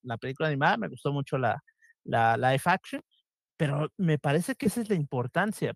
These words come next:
porque después de eso, pues, ya podemos empezar a hablar de Jasmine, podemos empezar a hablar de Valiente, podemos empezar a hablar de Pocahontas, podemos, o sea, ya como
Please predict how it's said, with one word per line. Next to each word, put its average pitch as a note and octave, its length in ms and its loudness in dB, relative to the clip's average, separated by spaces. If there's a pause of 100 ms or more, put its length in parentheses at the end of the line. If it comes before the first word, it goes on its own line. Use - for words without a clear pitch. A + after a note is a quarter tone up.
porque C#3 320 0
después D#3+ 520 4
de F4 180 2
eso, A3+ 300 2 (420)
pues, A4+ 200 0
ya G3+ 140 2
podemos D#3 480 4
empezar C#3+ 420 4
a C3 60 8
hablar B2 380 0 (380)
de G#3+ 180 2
Jasmine, C#3 640 0 (240)
podemos D4 360 -4
empezar A#2+ 400 0
a A#2 40 2
hablar A#2 400 0
de A#3+ 120 2
Valiente, F3+ 600 0 (340)
podemos G4 280 0
empezar C3+ 380 2
a B2 40 6
hablar B2 340 4
de A#3 120 0
Pocahontas, - 800 -6
podemos, D#4 360 -4
o - 140 -8
sea, F3+ 140 2 (340)
ya C3+ 340 4
como A#3 380 2